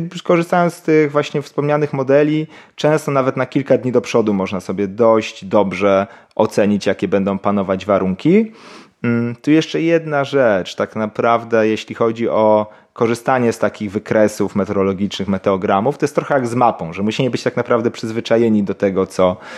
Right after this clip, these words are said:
e, co się wyświetla, że jeśli pierwszy raz użyjemy przez dwa, trzy dni, to może się okazać, że, e, bardzo słabo zinterpretujemy przedstawione nam, e, informacje, tylko musimy sobie się do tego przyzwyczaić, zobaczyć tak naprawdę,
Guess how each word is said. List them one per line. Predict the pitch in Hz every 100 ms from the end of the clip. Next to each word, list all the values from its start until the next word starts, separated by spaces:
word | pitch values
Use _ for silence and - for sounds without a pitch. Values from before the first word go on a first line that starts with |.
| - -
e, | 95
co | 92 104
się | 107
wyświetla, | 101 101 101 92 85 85
że | 82 80
jeśli | 85 - 104 98
pierwszy | 131 131 -
raz | 117 120 123
użyjemy | 113 120 117
przez | 110 107
dwa, | 117
trzy | 117 -
dni, | 107 127 143
to | 123
może | 117
się | 113 120
okazać, | - 117 113 110
że, | 104 101 104 107 - - - -
e, | - 101
bardzo | 98 104 104
słabo | - 110 104
zinterpretujemy | 101 107 98 107 - 117 107 92
przedstawione | - - 92 90 90 87
nam, | 85 82 85 - - -
e, | 87
informacje, | 92 101 - 101 95 92 - 151
tylko | 147 139
musimy | 131 - 135 131
sobie | 123 123 117 120 113
się | - 110
do |
tego | 113 110
przyzwyczaić, | - 107 110 - 107 127 196 202 - _
zobaczyć | 123 123 120 113
tak | 110 -
naprawdę, | 107 110 104 98 101 98